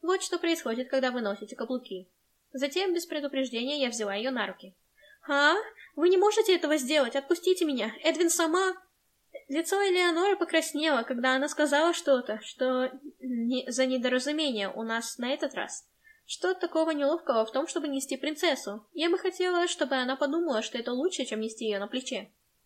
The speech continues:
Мы выбежали из резиденции герцога по направлению к столичной улице. Ещё у меня проблемы с ходьбой из-за каблуков. Может, снять их?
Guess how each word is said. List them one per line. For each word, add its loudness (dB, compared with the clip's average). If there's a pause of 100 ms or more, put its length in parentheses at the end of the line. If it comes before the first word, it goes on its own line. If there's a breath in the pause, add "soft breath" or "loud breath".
(1120 soft breath)
Мы 6
выбежали 2
из -2
резиденции 0
герцога 0
по -2
направлению -2
к -10
столичной -4
улице. -4 (160)
Ещё -4
у -6
меня -4
проблемы -6
с -12
ходьбой -2 (160)
из-за -4
каблуков. -4 (420)
Может, -2
снять -4
их? -4